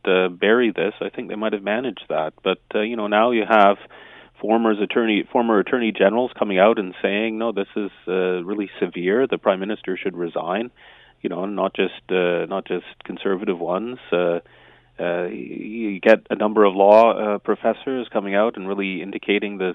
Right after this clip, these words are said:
severity of this. Uh, I think it, it resonates a bit more deeply. Uh, again, I think, you know, the i-, attention cycle to this is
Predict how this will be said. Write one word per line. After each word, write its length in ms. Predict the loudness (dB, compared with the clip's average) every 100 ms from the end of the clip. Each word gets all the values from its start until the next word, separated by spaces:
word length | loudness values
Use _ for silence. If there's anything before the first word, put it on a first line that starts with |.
| -6
severity 520 | -4 0 0 0 -2
of 160 | -4
this. 160 | -4 -6 -8 -8
Uh, 240 | -6 -6
I 60 | -6
think 220 | -8 -6
it, 100 | -8 -6
it 160 | -2 2
resonates 480 | 2 2 0 -2
a 60 | -4
bit 120 | -6
more 160 | -4 -4
deeply. 460 | -4 -8 -8 -8
Uh, 100 | -8 -10 _ -20 -20 -16
again, 280 | 0 4 4
I 80 | 2
think, 260 | 0 -2 -4
you 100 | -6
know, 120 | -4 -4
the 540 | -4 -4 -6 -8 -12 -16 -6
i-, 240 | 2 2 2
attention 460 | 2 4 4 2 -2 2
cycle 260 | 2 2
to 100 | -6
this 180 | -2 -2 -2 -4
is 180 | -4